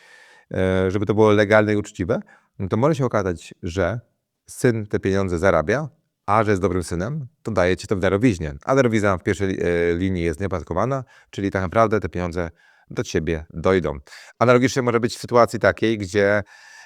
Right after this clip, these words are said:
e, gdzie jest osoba nie z pierwszej linii i na przykład ma zrobić na dwie linie, tak? Czyli, że, e, jedna osoba daje drugiej, druga pierwszej, e, darowiznę i też to gra. Czyli na przykład babcia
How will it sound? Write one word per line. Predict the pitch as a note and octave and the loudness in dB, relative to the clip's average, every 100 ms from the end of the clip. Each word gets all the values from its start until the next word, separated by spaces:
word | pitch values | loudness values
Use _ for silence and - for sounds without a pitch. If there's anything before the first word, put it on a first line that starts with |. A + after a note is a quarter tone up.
| - | -12
e, | E2 E2+ E2+ E2 E2 E2 | -6 -4 -4 -6 -6 -8
gdzie | E2+ - - F#2+ F#2 F#2 F2+ F2+ F2+ - - | -10 -12 -6 -2 0 0 -2 -4 -8 -14 -10
jest | F2 F2 F#2+ - - | -6 -2 -2 -4 -16
osoba | - G2+ G#2+ G2+ G2+ - | -12 -6 -2 0 -2 -6
nie | - C3+ | -4 -4
z | - | 0
pierwszej | A2 G2 | 0 2
linii | E2+ E2+ C3 B2 - | -2 -2 -6 -8 -12
i | G2+ | -6
na | F#2 | -2
przykład | A2 | 2
ma | A2 G#2+ | 4 4
zrobić | A2+ G#2+ | 2 0
na | A#2+ | -2
dwie | A2 D3 | 2 2
linie, | B2 F2 D#2+ - | 2 -2 -6 -6
tak? | A2 A2 | -8 -6
Czyli, | F#2+ E2 | -8 -4
że, | F2+ F2 - - - - - | 0 0 -2 -20 -20 -18 -4
e, | F2 E2+ F2+ | -2 0 2
jedna | G#2 | 2
osoba | G#2 F#2 | 2 0
daje | E2+ E2+ E2+ | 2 2 2
drugiej, | A2 A#2 A#2 A2+ G#2+ | 0 0 0 0 -2
druga | F#2+ F#2 F2 E2+ | -2 -2 0 0
pierwszej, | - A#2 A2+ A#2 G#2 - | 4 2 2 0 0 -2
e, | F#2 F2+ F2+ | -2 0 0
darowiznę | F#2+ G2+ G#2 G2+ G2+ | 2 2 0 -2 -6
i | F2+ | -6
też | G2 F2+ | -6 -6
to | - E2+ | -6 -6
gra. | F2+ A2 D#2 _ | 2 2 2 _
Czyli | F#2+ | -4
na | F#2 | -4
przykład | F#2+ F#2 D#2 | -2 -4 -2
babcia | D#2+ G2+ - F2 D#2+ | 0 0 0 -6 -6